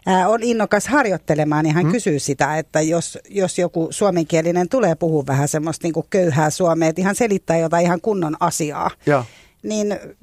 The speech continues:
Speaker 1: jat-, jatkat siis ruotsiksi?
Speaker 2: Tä-, pakko, hyvä, että sä sanoi, ja tässä on suomenruotsalaisten suuri ongelma, että me ollaan niin tottuneet siihen, että me vaihdetaan suomen kieleen. Että jos joku tulee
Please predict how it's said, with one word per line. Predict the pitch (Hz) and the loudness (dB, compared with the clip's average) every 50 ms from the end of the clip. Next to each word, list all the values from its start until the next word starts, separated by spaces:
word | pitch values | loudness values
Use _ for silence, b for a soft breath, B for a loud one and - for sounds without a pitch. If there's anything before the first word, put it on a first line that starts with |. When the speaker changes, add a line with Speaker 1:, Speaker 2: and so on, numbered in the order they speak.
| 180 185 | -20 -14
Speaker 1:
jat-, | 208 - 233 254 247 - | -4 -2 -2 -2 -2 -4
jatkat | 247 269 262 - - - 147 - | -2 -2 -2 -2 0 -4 -4 -4
siis | - - 139 131 - | -4 -6 -6 -6 -4
ruotsiksi? | 151 160 143 139 - - 156 143 - - - - - - - _ _ | -4 -4 -4 -4 -6 -8 -10 -8 -8 -6 -6 -6 -6 -6 -10 _ _
Speaker 2:
Tä-, | - 139 - - - 127 120 - - - | 0 0 0 0 -4 -8 -8 -8 -10 -2
pakko, | - 143 147 - 139 123 | -2 -2 -2 0 0 0
hyvä, | 143 147 156 | 2 2 2
että | 156 147 - | 2 0 -4
sä | 135 | -8
sanoi, | 120 - 143 143 139 139 131 123 - | -2 0 0 2 2 0 -2 0 0
ja | 123 123 | -2 0
tässä | - 147 143 147 - 147 139 | 2 2 0 0 0 -2 -2
on | 127 113 - - - - | -2 -2 -6 -12 -14 -12
suomenruotsalaisten | 110 - 139 135 127 123 117 113 110 - 120 113 110 113 - 117 110 104 | -2 0 0 0 0 0 0 -2 0 0 0 0 0 0 -2 -4 -4 -2
suuri | - - 127 123 120 123 113 107 - - | -2 0 0 0 2 2 0 0 0 0
ongelma, | 120 127 139 135 120 101 90 87 98 117 156 180 - _ _ b b b b b b b b b _ | 0 0 0 0 0 -2 -2 -2 -2 -2 -4 -4 -6 _ _ b b b b b b b b b _
että | 127 123 117 127 | -4 -2 0 0
me | 135 | 0
ollaan | 139 143 143 139 139 151 | 2 2 2 2 0 2
niin | 180 185 156 | 0 -2 0
tottuneet | - 156 156 151 - 139 123 117 113 104 - | 0 0 -2 0 0 0 0 2 0 -2 -2
siihen, | - 123 113 107 107 113 107 104 95 - - | -2 0 0 2 0 0 -2 -2 -4 -4 -6
että | 110 101 - | -6 -4 -4
me | 110 101 | -2 0
vaihdetaan | 113 110 113 110 107 95 - 98 95 | 0 0 0 -2 -4 -4 -4 -4 -4
suomen | - - 107 101 92 92 92 | -4 -4 -4 -4 -4 -6 -8
kieleen. | - - 101 104 107 110 120 139 160 B B B B B | -8 -6 -4 -2 -2 0 0 0 -2 B B B B B
Että | - 127 117 123 | -4 -2 0 0
jos | 120 117 | 0 0
joku | 135 147 143 165 | 0 0 0 -2
tulee | 135 127 139 135 139 135 131 123 - - | -2 0 0 2 2 2 2 0 -2 -4